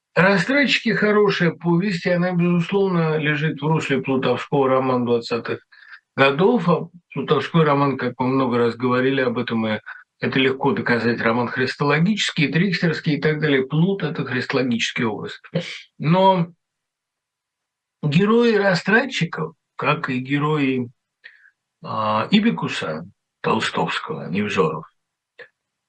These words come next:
они люди несимпатичные. А, Невзоров, по-своему, я ещё раз подчеркиваю, герой А Н Толстого, он обаятелен,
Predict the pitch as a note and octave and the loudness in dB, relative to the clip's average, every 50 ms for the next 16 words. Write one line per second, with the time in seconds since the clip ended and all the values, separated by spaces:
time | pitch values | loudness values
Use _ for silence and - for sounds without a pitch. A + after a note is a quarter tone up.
0 | _ _ - - - F3+ G#3 A#3 B3 A#3+ A#3+ A#3+ G#3+ F3+ F3 F3+ F3+ E3+ E3 - | _ _ 0 2 2 4 4 4 4 4 4 2 2 2 0 2 2 2 2 2
1 | E3+ E3 D#3+ E3 F#3 F3+ F3 - - E3+ - - - - - _ _ _ _ _ | 2 0 0 0 -4 -6 -6 -8 -10 -8 -6 -6 -6 -8 -10 _ _ _ _ _
2 | _ _ _ _ _ - - A2 G#2+ G#2+ G#2+ G#2 G2+ - - - _ _ _ _ | _ _ _ _ _ -10 -8 -6 -4 -4 -4 -6 -6 -10 -12 -16 _ _ _ _
3 | _ _ _ _ _ _ _ _ _ _ _ _ _ _ _ _ _ _ _ _ | _ _ _ _ _ _ _ _ _ _ _ _ _ _ _ _ _ _ _ _
4 | - F3+ G3 A3 A3+ G3 E3 A3 C#4 C#4 C4+ B3+ A#3 F3 - - F#3 E3+ D#3 - | 0 2 2 2 4 4 4 4 6 6 4 4 2 0 0 0 2 2 2 0
5 | - F3+ G3 G3 F3+ D#3+ D3 C#3 C3+ B2 - - C3 A#2 F#2+ - - - G#2 G2+ | 0 0 2 2 2 2 0 0 -2 0 0 0 0 0 -2 -4 -6 -4 -4 -2
6 | - - F#2 F2 - - F#2 F2+ F2 G#2+ G#2+ G#2 A2 A2 G#2+ G2+ G2+ G#2 G2+ G2+ | -2 -2 -2 -4 -4 -4 -4 -4 -2 -2 0 2 2 2 2 2 0 0 0 -2
7 | F#2+ - A2+ A#2 A#2 - - - E2+ D#2+ - C#2 - - - - - - - - | -2 -2 -2 -2 -2 -6 -8 -8 -8 -6 -6 -8 -10 -12 -16 -20 -20 -18 -18 -20
8 | - - _ - F#3 A3 B3+ C4+ C4+ B3+ G3 A#3 A3+ G3 E3+ C#3+ A#2+ G#2+ G2+ F2 | -20 -20 _ 0 2 4 4 6 4 4 6 4 4 4 4 2 0 -2 -4 -6
9 | - - - - - D#2 D#2+ E2 - | -8 -10 -10 -10 -10 -10 -10 -12 -16